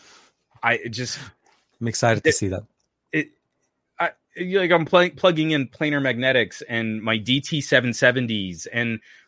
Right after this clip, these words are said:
Speaker 1: really thirsty studio grade cans. It sounds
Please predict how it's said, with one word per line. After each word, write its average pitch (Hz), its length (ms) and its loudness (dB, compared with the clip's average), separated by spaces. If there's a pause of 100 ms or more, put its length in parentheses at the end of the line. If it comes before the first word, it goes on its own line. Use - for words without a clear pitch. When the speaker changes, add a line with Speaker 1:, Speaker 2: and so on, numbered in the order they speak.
Speaker 1:
really 139 360 0
thirsty 127 520 -4
studio 113 460 -2
grade 101 300 -2
cans. 104 420 -6 (100)
It - 160 -20
sounds 170 520 -8